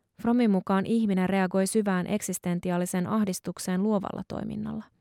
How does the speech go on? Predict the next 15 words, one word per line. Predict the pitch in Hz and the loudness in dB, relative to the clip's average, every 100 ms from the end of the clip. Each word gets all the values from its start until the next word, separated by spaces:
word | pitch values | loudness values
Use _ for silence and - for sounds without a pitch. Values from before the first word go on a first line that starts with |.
| _ _ _ _ _ _ _ _ _ _ - | _ _ _ _ _ _ _ _ _ _ -6
Jos | 233 | -4
kaikilla | - 311 294 240 | -2 -2 0 0
ihmisillä | 254 254 214 190 190 | 0 0 0 2 2
on | 190 | 2
lähtökohtaisesti | 208 202 202 185 180 185 185 185 - - | 2 -2 -6 -6 -4 -6 -6 -6 -6 -2
olemuksellinen | 208 214 180 - 180 180 180 | 0 2 0 -4 -4 -2 -4
kyky | 185 196 190 | -4 -4 -2
luovuuteen | 185 190 180 170 - 170 | 0 0 0 -4 -2 -2
ja | 170 | -2
itsenäisyyteen, | 202 - 180 170 175 - 175 - 180 185 _ - - - - - | -4 -4 -4 -4 -4 -4 -6 -4 -6 -6 _ -20 -20 -20 -20 -2
syy | 254 240 | 2 4
sille, | 254 247 | 4 4
miksei | 196 190 - 208 | 4 2 2 2
näin | 208 202 190 | 4 4 2
ole, | 233 208 | 2 2